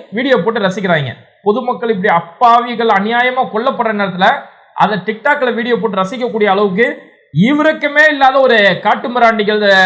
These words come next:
தனத்தை தான் அங்க பண்ணிட்டு இருக்கிறாங்க. அப்ப இப்பேற்பட்ட நேரத்துல இருக்கக்கூடிய அரபு நாடுகள் அவங்க இனியாச்சும் கொஞ்சம் ஆக்கப்பூர்வமான முடிவு எடுக்கணும் அப்படிங்கிறது தான் மக்களுடைய ஒரே கோரிக்கையா இருக்குது. ஏன்னா இன்னைக்கு ஈரான் வரைக்கும் போய் தாக்குதல், ஈரான்ல இருக்கக்கூடிய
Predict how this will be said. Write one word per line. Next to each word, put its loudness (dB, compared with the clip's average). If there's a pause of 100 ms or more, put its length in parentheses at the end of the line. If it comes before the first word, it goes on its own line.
(120)
தனத்தை -2
தான் 0
அங்க 0
பண்ணிட்டு -4
இருக்கிறாங்க. -4 (400)
அப்ப -2
இப்பேற்பட்ட 0
நேரத்துல 0 (360)
இருக்கக்கூடிய -2
அரபு 2
நாடுகள் 0 (120)
அவங்க 0
இனியாச்சும் -2
கொஞ்சம் -2
ஆக்கப்பூர்வமான 2
முடிவு 2
எடுக்கணும் 4 (100)
அப்படிங்கிறது 2
தான் 4
மக்களுடைய 2
ஒரே 2
கோரிக்கையா 0
இருக்குது. -4 (680)
ஏன்னா 4
இன்னைக்கு 0
ஈரான் 2
வரைக்கும் -2
போய் -2
தாக்குதல், 0
ஈரான்ல 2
இருக்கக்கூடிய 0